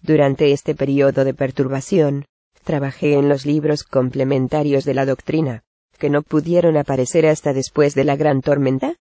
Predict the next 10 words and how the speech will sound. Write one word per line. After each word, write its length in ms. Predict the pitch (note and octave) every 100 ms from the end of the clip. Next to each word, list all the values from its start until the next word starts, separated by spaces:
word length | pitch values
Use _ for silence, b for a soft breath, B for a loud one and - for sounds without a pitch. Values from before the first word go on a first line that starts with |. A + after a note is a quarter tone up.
| _ _
y 140 | F#3+ E3+
en 140 | C3+
los 180 | C3 -
cuales 340 | D3+ C#3+ C#3+
invertí 480 | C#3+ C#3+ D3 - D#3+
de 140 | C#3+
tres 280 | D3+ D#3 D3+
a 60 | C#3
cuatro 380 | - D#3+ D3 D3+
años. 540 | C3+ B2 A2+ - -